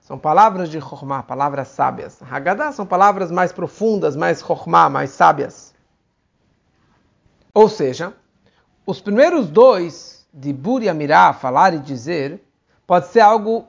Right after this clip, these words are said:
superficial, algo só externo. Quer dizer, a pessoa ela pode falar com a boca e ela tem outras intenções. Ela é boa de lábio, ou seja,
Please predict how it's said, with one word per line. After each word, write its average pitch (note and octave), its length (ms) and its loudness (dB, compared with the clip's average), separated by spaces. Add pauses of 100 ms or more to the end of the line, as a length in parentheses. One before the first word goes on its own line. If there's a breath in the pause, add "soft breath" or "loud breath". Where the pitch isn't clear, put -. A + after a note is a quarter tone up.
(100)
superficial, G3 1040 -4
algo F3 340 2
só E3+ 160 -6
externo. B2 600 -6 (580)
Quer F#3 120 2
dizer, F3 140 4
a F3 60 6
pessoa F#3 280 0
ela A3+ 100 4
pode G#3 240 0
falar G3 300 4
com G3+ 100 -2
a F3+ 40 4
boca F3+ 520 0 (720)
e F#3+ 140 -2
ela G#3+ 260 6
tem C4 200 -2
outras D4+ 280 -2
intenções. D4 920 -6
Ela F#3+ 220 0
é G3+ 40 2
boa A#3+ 300 6
de A#3 120 2
lábio, A3 480 2 (520)
ou F#3+ 160 -4
seja, F#3+ 640 2